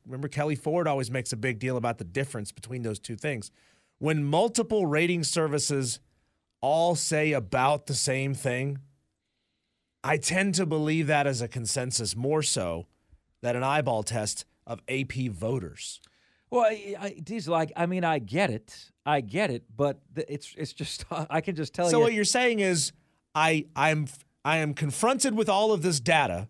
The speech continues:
Speaker 2: Right.
Speaker 1: but I still feel like it's wrong.
Speaker 2: No, no, Diesel, what I'm saying is the data is prioritizing other factors above wins and losses.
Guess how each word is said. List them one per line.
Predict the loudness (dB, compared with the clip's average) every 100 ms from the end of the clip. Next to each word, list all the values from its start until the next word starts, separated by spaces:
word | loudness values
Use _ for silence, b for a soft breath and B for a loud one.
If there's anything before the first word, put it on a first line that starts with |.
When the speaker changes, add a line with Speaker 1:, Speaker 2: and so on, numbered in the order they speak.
| -2
Speaker 2:
Right. | -2 -2 _ _ _ _ _ _ _
Speaker 1:
but | 2
I | 4 4
still | 2 2 2 2
feel | 0 -2 2 4 4
like | 4 2 2
it's | -2
wrong. | 0 0 0 -6 -10
Speaker 2:
No, | 0 0
no, | 0
Diesel, | -2 -4 -2
what | 0 0
I'm | -2
saying | -4 -2 -2 -2
is | -2 -4 -8 -18 _ _ -6
the | -6
data | -2 0 2 2 0 -2 -8 _ _ _
is | 0 0 0
prioritizing | -4 -2 0 0 -4 -2 -2 -2 -6 -10 -12 -2
other | 0 0 -4
factors | -4 -4 -6 -6 -8 -6 -6
above | -6 -2 0 0 -2 -6
wins | -8 -8 -8
and | -8
losses. | -6 -6 -8 -14 -18 -20